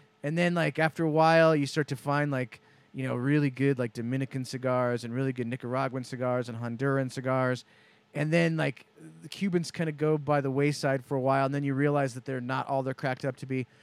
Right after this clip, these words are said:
But then, like, in time, you come kinda back around to them, and you find really good Cubans, 'cause Cubans can be so inconsistent. Like, you can have a Cuban that is the greatest cigar you've ever smoked, and you can have a Cuban that's, like, the worst cigar you've ever smoked. So you kinda come around again, you take, like, a second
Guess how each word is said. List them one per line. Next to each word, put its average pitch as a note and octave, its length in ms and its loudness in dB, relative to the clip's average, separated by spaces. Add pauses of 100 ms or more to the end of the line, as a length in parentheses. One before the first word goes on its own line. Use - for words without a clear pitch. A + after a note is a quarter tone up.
(200)
But F3 100 -2
then, A3+ 200 2
like, F#3+ 240 -2
in F#3+ 160 0
time, F#3 720 0 (180)
you D#3 80 -6
come F3+ 320 2
kinda F3+ 220 -2
back D#3+ 340 -2
around E3 420 2
to F3+ 100 0
them, E3 200 2
and D3+ 120 0
you C3+ 60 -2
find D3+ 300 0
really D#3 240 0
good D#3+ 320 0 (120)
Cubans, D3+ 400 -4
'cause E3+ 160 -8
Cubans G#3+ 320 -6
can F3 120 -2
be D#3 80 -2
so C#3+ 280 -4
inconsistent. D#3+ 800 -8
Like, B2 160 -12 (540)
you C#3+ 100 -4
can F3+ 120 0
have F3 200 6
a D#3+ 40 2
Cuban E3+ 380 2
that D3 140 2
is C3 160 -2
the C3+ 60 -4
greatest D3+ 340 0
cigar D3 240 4
you've C#3 100 2
ever C3+ 180 0
smoked, D3 460 0
and C#3 160 -4
you C3 80 -2
can C3+ 140 -4
have C#3 160 -2
a - 20 -4
Cuban C3+ 340 -4
that's, B2 320 -8
like, C3 140 -10
the B2+ 80 -8
worst C3+ 420 -2
cigar C3+ 280 -2
you've C#3 120 -4
ever C#3+ 160 -2
smoked. D3 320 -8 (280)
So - 140 0
you G3 80 8
kinda G3 200 4
come F#3+ 240 0
around E3+ 460 2
again, D#3+ 420 0
you D#3 140 0
take, E3+ 200 -2
like, D#3 140 -2
a - 60 -14
second - 340 -6